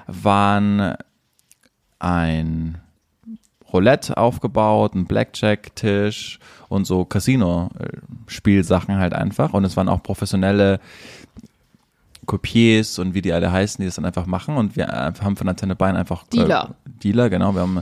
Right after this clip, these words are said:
Speaker 1: äh, Coins dann einfach bekommen.
Speaker 2: So Antenne Bayern Coins, geil.
Speaker 1: Naja, aber die einen echten Wert hatten.
Speaker 2: Ja.
Speaker 1: Und dann wurde halt da bis vier, fünf in der Früh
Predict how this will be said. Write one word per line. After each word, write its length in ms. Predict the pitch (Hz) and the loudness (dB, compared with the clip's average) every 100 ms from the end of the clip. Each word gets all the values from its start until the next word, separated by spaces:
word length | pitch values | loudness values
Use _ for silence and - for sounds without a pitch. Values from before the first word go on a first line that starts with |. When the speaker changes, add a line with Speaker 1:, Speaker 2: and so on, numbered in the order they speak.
| - - - - | -6 -20 -20 -6
Speaker 1:
äh, 160 | 90 87 | -4 -2
Coins 500 | - 95 104 135 - | 2 4 4 0 -2
dann 140 | 117 | -4
einfach 240 | 101 95 | -4 -8
bekommen. 560 | - 95 - 101 131 202 - - - - | -8 -10 -6 -4 -4 -6 -12 -20 -14 -2
Speaker 2:
So 60 | |
Antenne 320 | 330 330 302 | -2 0 -2
Bayern 400 | 277 285 262 254 | 2 4 4 0
Coins, 560 | - 247 226 226 247 - | 0 2 2 0 -4 -6
geil. 260 | 339 262 131 | 0 2 4
Speaker 1:
Naja, 220 | 156 156 | 4 4
aber 120 | 113 | 4
die 60 | 120 | 0
einen 100 | - | 0
echten 280 | 117 135 | -2 2
Wert 240 | 151 190 - | 2 2 2
hatten. 340 | 85 - 92 170 | -2 -2 -6 -6
Speaker 2:
Ja. 280 | 254 233 233 - - | -8 -8 -10 -14 -4
Speaker 1:
Und 140 | 117 | 2
dann 160 | 117 110 | 2 4
wurde 160 | 127 | 2
halt 180 | 156 135 | 2 2
da 140 | 123 113 | 2 2
bis 420 | 104 165 - - | 2 0 0 -10
vier, 320 | - 147 156 | -10 -2 -2
fünf 320 | - 123 170 | -2 -6 -4
in 80 | 120 | -4
der 120 | 117 | -4
Früh 440 | 110 - 113 147 | -6 -8 -4 -2